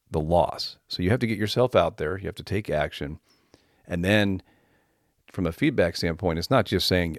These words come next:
"I had that experience and then I wanna go forget about it." It was more of the, it was much more of a, "Let's, let's dissect this thing. Let me go and see the eye movements of my, uh, opponents. They're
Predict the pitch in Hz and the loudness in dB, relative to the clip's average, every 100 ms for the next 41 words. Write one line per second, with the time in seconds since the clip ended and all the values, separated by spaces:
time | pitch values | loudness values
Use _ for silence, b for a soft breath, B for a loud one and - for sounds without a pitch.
0 | - 92 80 95 90 87 76 - 98 90 | -2 0 2 2 2 0 -2 -2 0 2
1 | 85 - 80 80 82 82 76 71 - 64 | 0 -4 -2 0 0 0 -2 -6 -8 -2
2 | 120 87 58 60 - _ B B B - | 0 0 -2 -4 -10 _ B B B 0
3 | 110 95 87 92 90 87 82 - 85 80 | 2 2 0 -2 0 0 -2 -2 -2 -2
4 | 87 82 78 78 - _ - - 95 90 | -2 -6 -6 -10 -14 _ -14 -2 0 0
5 | 92 95 - 90 82 78 76 73 76 139 | 0 -2 0 0 0 0 0 -2 -4 -12
6 | 98 95 - - - - 117 - 78 73 | 0 0 2 -4 -6 0 0 2 0 2
7 | 95 110 - - - - _ - 98 120 | 0 0 -4 -12 -12 -18 _ -4 2 2
8 | 117 113 107 98 90 - 104 95 71 95 | 6 6 6 4 0 -4 0 2 6 6
9 | 92 87 78 71 - 78 78 78 80 - | 6 4 2 -2 -2 -2 0 -2 -2 -8
10 | - - 80 76 73 _ _ _ _ _ | -12 -4 -2 -2 -4 _ _ _ _ _
11 | _ 87 - 95 95 76 - - 87 85 | _ -8 -2 2 2 0 -6 -6 0 2
12 | 82 80 | 2 0